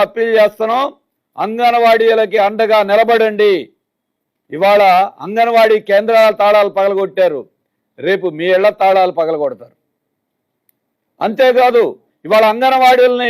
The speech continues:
పోటీగా ఇంకోళ్ళు తీసుకొస్తున్నారు, రేపు మిగతా వాళ్ళకి పోటీగా ఇంకోళ్ళు తెస్తారు. మేము విజ్ఞప్తి చేస్తున్నాం, నాయకుడు మాట తప్పాడు జగన్మోహన్ రెడ్డి గారు, కానీ వైఎస్ఆర్ పార్టీ కార్యకర్తలు, ప్రజాప్రతినిధులు, మీకు చిత్తశుద్ధి ఉంటే ఇది రాజకీయ పోరాటం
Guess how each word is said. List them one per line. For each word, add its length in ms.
పోటీగా 440
ఇంకోళ్ళు 320
తీసుకొస్తున్నారు, 640
రేపు 260
మిగతా 280
వాళ్ళకి 280
పోటీగా 300
ఇంకోళ్ళు 300
తెస్తారు. 340
మేము 260
విజ్ఞప్తి 420
చేస్తున్నాం, 380
నాయకుడు 600
మాట 120
తప్పాడు 400
జగన్మోహన్ 480
రెడ్డి 220
గారు, 180
కానీ 260
వైఎస్ఆర్ 560
పార్టీ 240
కార్యకర్తలు, 640
ప్రజాప్రతినిధులు, 920
మీకు 380
చిత్తశుద్ధి 540
ఉంటే 200
ఇది 140
రాజకీయ 320
పోరాటం 340